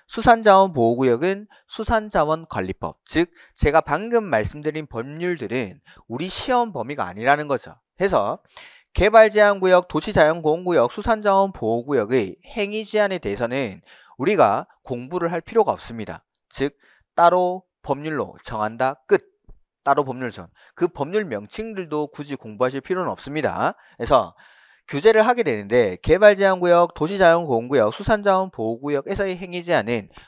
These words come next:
우리의 시험 범위가 아닙니다. 그래서 넘어가면 되는데 이제 시가화 조정 구역, 이게 문제가 되는 거죠.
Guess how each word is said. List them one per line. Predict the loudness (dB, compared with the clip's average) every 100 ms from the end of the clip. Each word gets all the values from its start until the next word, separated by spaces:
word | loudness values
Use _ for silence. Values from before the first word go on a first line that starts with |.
| _
우리의 | -8 0 2 2 0
시험 | -6 -2 -2 -2
범위가 | -8 -8 -6 -6
아닙니다. | -6 -6 -6 -6 -10 _ _ _
그래서 | 0 2 4 2 4
넘어가면 | 6 8 8 6
되는데 | 4 -6 0 0 0 -8 _ -20
이제 | -4 0 0 -2 _ _
시가화 | -10 -6 -4 0 2 4 4
조정 | 2 0 0 0
구역, | -6 -10 -6
이게 | 0 0
문제가 | 0 0 2
되는 | 0
거죠. | -4 0 0